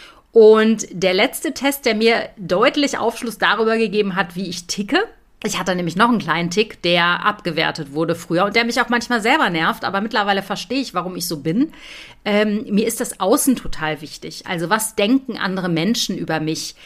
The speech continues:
Mir ist es total wichtig, dass ich gemocht werde, dass ich akzeptiert bin, dass andere Menschen gut finden, was ich sage und was ich tue. Und es ist mir so wichtig, das ist natürlich auch für mich eine Fessel,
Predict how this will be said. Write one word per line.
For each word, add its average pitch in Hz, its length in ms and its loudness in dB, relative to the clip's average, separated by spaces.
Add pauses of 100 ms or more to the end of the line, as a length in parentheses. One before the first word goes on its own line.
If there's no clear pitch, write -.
(160)
Mir 190 100 -6
ist 214 80 -2
es 233 100 -4
total 226 400 -4
wichtig, 202 360 -8
dass 240 160 -2
ich 285 160 -6
gemocht 240 560 0
werde, 175 400 0
dass 233 160 -2
ich 277 160 -4
akzeptiert 175 720 -4
bin, 175 340 -2 (400)
dass 247 260 0
andere 233 380 0
Menschen 233 560 0
gut 233 220 2
finden, 175 340 -2
was 214 160 -2
ich 233 160 -6
sage 214 320 2
und 202 160 -4
was 196 140 -2
ich 202 160 -12
tue. 165 440 -2 (120)
Und 214 160 -2
es 240 100 -2
ist 214 160 -6
mir 226 160 0
so 247 320 -2
wichtig, 190 480 -6
das 208 160 -4
ist - 140 -8
natürlich 240 420 -6
auch 202 100 -8
für - 120 -10
mich 202 200 -4
eine 196 80 -6
Fessel, 294 460 -4